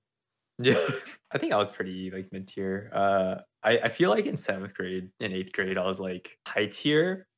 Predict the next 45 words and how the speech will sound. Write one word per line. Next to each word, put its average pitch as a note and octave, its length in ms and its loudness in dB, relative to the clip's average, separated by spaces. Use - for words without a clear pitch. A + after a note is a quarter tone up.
because, A2 360 2
like, G#2 160 2
I - 40 0
was A2 180 4
really G#2 220 4
involved G2 380 -2
in G2+ 120 -4
band F#2 240 -2
and G2 100 -2
everything. B2 640 -4
But, A#2 120 6
like, G2 300 4
once C3 160 6
high F#2+ 180 -2
school A2 220 0
hit, A#2 200 4
I G#2 100 6
was G#2 100 2
like, G2+ 140 0
"You A2 80 0
know A2 100 6
what? G#2+ 100 0
Fuck - 220 -4
everyone. G#2 260 4
<laughs> - 60 4
I D3+ 60 4
don't - 180 2
give - 140 -4
a B2+ 60 2
shit G#2+ 320 4
anymore." A2 340 0
Uh, G2+ 480 6
and A#2 100 8
I A2 100 6
just G#2+ 120 -2
went G#2+ 160 0
recluse. G2+ 640 -2
Oh, A#2 100 -12
fuck A#2 240 -6
it. - 240 -10
Speaking D#3 360 -6
of F#2+ 300 -4
girl G2 320 2
at F#2+ 160 0
home, F#2 440 -4